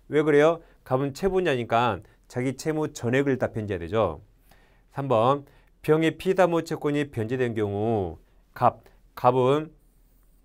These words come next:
병명의 근저당권 설정 등기 말소를 청구할 수 없다가 틀렸죠. 청구할 수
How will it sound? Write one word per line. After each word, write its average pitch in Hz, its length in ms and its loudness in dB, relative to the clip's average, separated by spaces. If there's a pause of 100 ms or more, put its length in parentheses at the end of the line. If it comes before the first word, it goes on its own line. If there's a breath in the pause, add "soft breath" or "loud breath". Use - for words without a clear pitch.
(480 soft breath)
병명의 165 560 4
근저당권 135 640 0
설정 156 400 -4
등기 120 340 -6
말소를 123 640 0 (260 loud breath)
청구할 156 460 0
수 147 200 -6
없다가 113 420 -2
틀렸죠. 98 460 -6 (240 soft breath)
청구할 135 400 0
수 147 320 -4